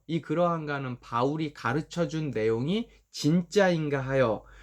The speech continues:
그게 정말 진리인가 하여 날마다 성경을 상고함으로, 서로 이야기하고 토론하고 고민하고 연구하고 라는 부분이, 어,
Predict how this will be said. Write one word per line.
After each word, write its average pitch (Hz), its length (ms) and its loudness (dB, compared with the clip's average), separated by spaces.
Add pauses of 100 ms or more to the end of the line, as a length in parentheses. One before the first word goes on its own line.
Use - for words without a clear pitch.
(140)
그게 170 300 4
정말 156 400 -2
진리인가 156 800 2
하여 139 720 2 (440)
날마다 147 580 2
성경을 170 640 -2 (140)
상고함으로, 143 1000 0 (240)
서로 220 520 4 (220)
이야기하고 139 1080 2 (300)
토론하고 160 680 0
고민하고 139 880 2 (440)
연구하고 135 1000 2
라는 143 280 0
부분이, 131 1300 -4 (800)
어, - 520 -18